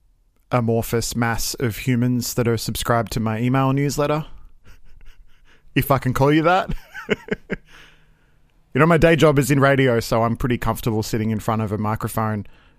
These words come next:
talking to imaginary people. But, um, I mean, if you read my last newsletter, I guess you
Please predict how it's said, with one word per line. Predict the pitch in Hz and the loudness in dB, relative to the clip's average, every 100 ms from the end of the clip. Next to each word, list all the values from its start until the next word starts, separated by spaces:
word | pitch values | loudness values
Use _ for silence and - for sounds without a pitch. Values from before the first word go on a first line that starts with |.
| - | -4
talking | - 120 123 | 0 2 0
to | 120 117 | 0 0
imaginary | 113 120 117 117 104 | 2 0 0 -2 -2
people. | 104 131 127 104 90 - - - - - - - - - - | -2 -2 -2 -4 -6 -14 -20 -20 -20 -20 -20 -20 -20 -20 -10
But, | - 113 | -2 0
um, | 117 113 104 - - - - | 2 0 -2 -8 -20 -4 2
I | |
mean, | 160 | 4
if | 175 | 4
you | 175 | 6
read | 180 | 6
my | 160 151 | 6 4
last | 131 135 139 - 135 | 4 4 4 2 0
newsletter, | 131 156 123 127 120 117 | 0 0 2 2 2 0
I | 120 | -2
guess | 117 113 - | -2 -4 -4
you | 117 | -6